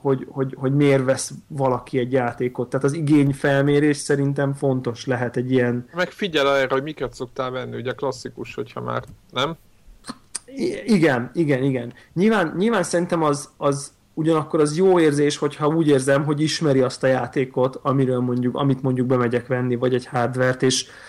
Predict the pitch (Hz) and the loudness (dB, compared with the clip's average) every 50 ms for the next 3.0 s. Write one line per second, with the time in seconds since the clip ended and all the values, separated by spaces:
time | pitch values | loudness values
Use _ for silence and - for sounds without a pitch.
0 | - - - 135 - 151 156 151 151 - 180 175 170 170 - 160 147 139 139 - | -14 -6 -6 0 2 4 4 4 4 4 4 4 4 2 2 -2 0 0 -2 -2
1 | 139 139 135 131 135 135 135 131 - 135 127 123 123 120 117 107 - 196 139 - | -2 0 0 0 0 -2 -4 -6 -4 -4 -4 -2 -2 -2 -4 -6 -10 -10 -10 -8
2 | - 139 127 123 123 120 - _ - 135 - - 143 131 123 123 - - 143 131 | -6 -4 -4 -4 -6 -6 -10 _ -16 -16 -12 -8 -6 -4 -4 -4 0 2 4 4